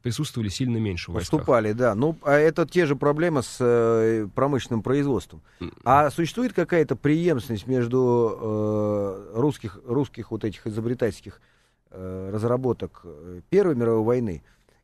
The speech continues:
Speaker 2: и, э, того, что потом на Западе, э, изобретали, совершенствуя танки? Нам, нам пишут,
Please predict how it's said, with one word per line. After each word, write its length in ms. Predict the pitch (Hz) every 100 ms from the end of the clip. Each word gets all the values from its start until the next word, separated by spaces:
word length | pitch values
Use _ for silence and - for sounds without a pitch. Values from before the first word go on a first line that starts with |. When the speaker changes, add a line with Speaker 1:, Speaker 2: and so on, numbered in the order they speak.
| _
Speaker 2:
и, 380 | 127 170 190 180
э, 460 | 156 - 117 110 107 -
того, 240 | 147 180
что 180 | - 160
потом 340 | 143 156 147
на 120 | 139
Западе, 760 | 123 156 156 131 123 127 120 110
э, 800 | 110 104 104 104 101 101 98 95 -
изобретали, 680 | 113 117 120 - 151 143 117
совершенствуя 720 | 120 113 - 139 123 135 131
танки? 420 | 135 87 - - _ _ -
Нам, 260 | 127 120 -
нам 440 | 117 117 123 110 92
пишут, 340 | 135 120 95